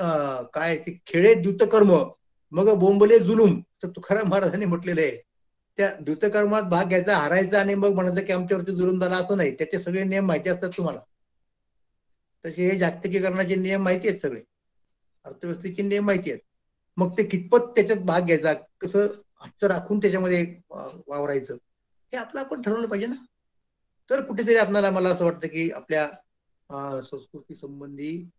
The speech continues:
अ, काय एक आस्था नावाची गोष्ट ज्याला म्हणतो आपण,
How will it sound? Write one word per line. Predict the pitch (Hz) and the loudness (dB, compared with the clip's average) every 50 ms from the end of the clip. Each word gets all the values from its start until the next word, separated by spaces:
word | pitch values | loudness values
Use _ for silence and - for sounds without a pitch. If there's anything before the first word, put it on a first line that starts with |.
| _ _ _ _ _ _ _ _ _ _ _ | _ _ _ _ _ _ _ _ _ _ _
अ, | - 135 - 131 - - - - - - _ _ _ _ _ | -20 -20 -20 -20 -20 -20 -20 -20 -20 -20 _ _ _ _ _
काय | 165 151 - - - _ _ | _ _ -20 -20 -20 _ _
एक | 147 139 _ _ _ _ _ | -20 -20 _ _ _ _ _
आस्था | 147 143 - _ _ - 170 165 151 - - _ _ _ _ | -20 -20 -20 _ _ -2 -2 -2 -2 -4 -8 _ _ _ _
नावाची | 147 139 143 139 131 - 139 | -10 -8 -8 -8 -8 -10 -12
गोष्ट | 135 139 139 - - 139 | -12 -12 -14 -12 -14 -10
ज्याला | 131 135 127 127 | -10 -8 -10 -10
म्हणतो | 127 123 120 - 123 | -12 -14 -14 -14 -16
आपण, | 123 - 127 117 | -14 -16 -18 -20